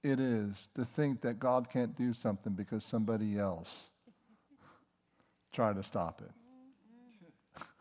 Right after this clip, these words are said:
Really? Really? Really, you think that God has fallen off his throne because somebody else made a plan to sabotage his plan for your life?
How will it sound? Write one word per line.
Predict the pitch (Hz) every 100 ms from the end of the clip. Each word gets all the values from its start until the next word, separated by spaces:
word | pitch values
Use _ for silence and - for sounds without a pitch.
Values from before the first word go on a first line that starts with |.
| - - - - - - - _
Really? | 156 269 320 330 349 320 262 - - - 269 269 - 185 156 160 294 _ _ _ _ _ _
Really? | - 330 330 330 285 196 - - - 392 370 320 _ _ _ _ _ _ 240 - _ _ -
Really, | 277 339 330 311 285
you | 262
think | 240 277 269
that | 214 208 180 135 - - _ _ _ - _ _ _ - 131
God | 185 202 226 240
has | 165 123 -
fallen | 208 226 214 202
off | 208 180
his | 151
throne | - 175 202 208
because | 175 151 139
somebody | 180 190 180 165
else | 170 190 -
made | 151 123
a |
plan | - 143 151 180
to | 151
sabotage | 120 165 170 165 - 160 160 -
his | 160
plan | - 156 160
for | 156 156
your | 135
life? | 127 123 208